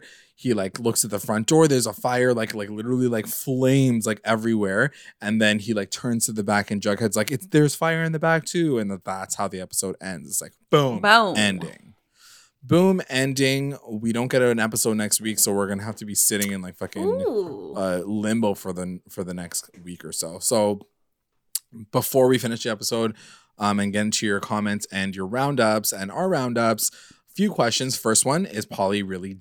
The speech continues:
Speaker 1: dead? Um, I don't know. I feel like, I do feel like it's a high possibility that she dies this season.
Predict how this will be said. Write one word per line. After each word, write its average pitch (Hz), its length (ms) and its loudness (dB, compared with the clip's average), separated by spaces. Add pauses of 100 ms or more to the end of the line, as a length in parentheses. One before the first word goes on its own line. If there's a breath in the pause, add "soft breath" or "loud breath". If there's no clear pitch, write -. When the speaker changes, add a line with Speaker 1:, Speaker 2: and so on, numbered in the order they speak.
(100)
Speaker 1:
dead? 110 580 0
Um, 165 600 -2 (100)
I 185 160 4
don't 233 260 4
know. 185 360 4
I 107 160 -4
feel 175 300 -4
like, 170 520 0 (600 soft breath)
I 131 120 4
do 143 260 2
feel 202 240 4
like 196 160 2
it's 135 280 2 (260)
a 120 80 2
high 113 280 2
possibility 107 720 0
that 101 160 0
she - 140 -2
dies 98 400 -4
this 101 140 -2
season. 135 720 -2